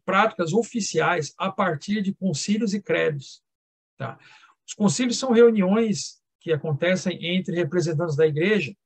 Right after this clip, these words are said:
né, os bispos, que decidem sobre um assunto específico relativo a uma ou mais questões relacionadas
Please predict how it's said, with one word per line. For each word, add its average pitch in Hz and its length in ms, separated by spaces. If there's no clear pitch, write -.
né, 143 80
os 147 160
bispos, 180 480
que - 160
decidem 233 560
sobre 240 300
um 262 80
assunto 240 440
específico 190 600
relativo 175 640
a 185 100
uma 214 440
ou 202 300
mais 175 340
questões 160 400
relacionadas 151 840